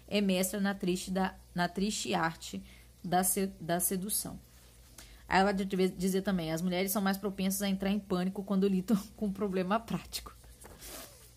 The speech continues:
Aí você vai falar, "Ai, nem toda mulher é assim." Tá, tá, beleza, mas presta atenção no que ela tá falando.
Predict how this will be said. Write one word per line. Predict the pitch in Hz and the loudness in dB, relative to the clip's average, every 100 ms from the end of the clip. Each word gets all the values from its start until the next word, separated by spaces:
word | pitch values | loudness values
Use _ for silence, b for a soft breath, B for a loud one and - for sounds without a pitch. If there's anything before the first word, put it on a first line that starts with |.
| - - - | -20 -20 0
Aí | 339 381 | 4 8
você | 349 | 10
vai | |
falar, | 349 311 | 10 8
"Ai, | 359 | 8
nem | 415 415 | 4 0
toda | - 233 302 339 | 0 2 2 0
mulher | 320 285 254 269 262 | -2 0 2 2 2
é | 254 | 2
assim." | 262 - 220 202 | 0 0 0 0
Tá, | - 330 302 | 4 6 6
tá, | 175 277 269 | 2 2 2
beleza, | 180 254 262 240 190 151 | 4 0 0 0 -2 -4
mas | 151 185 190 - - - - - - - - - - | 0 0 0 -2 -10 -20 -20 -20 -20 -20 -20 -20 -4
presta | 220 277 | -2 -2
atenção | - 262 240 | -2 -2 0
no | 220 | 0
que | 220 | -2
ela | |
tá | 208 196 | -2 -2
falando. | 202 175 - | -2 -4 -8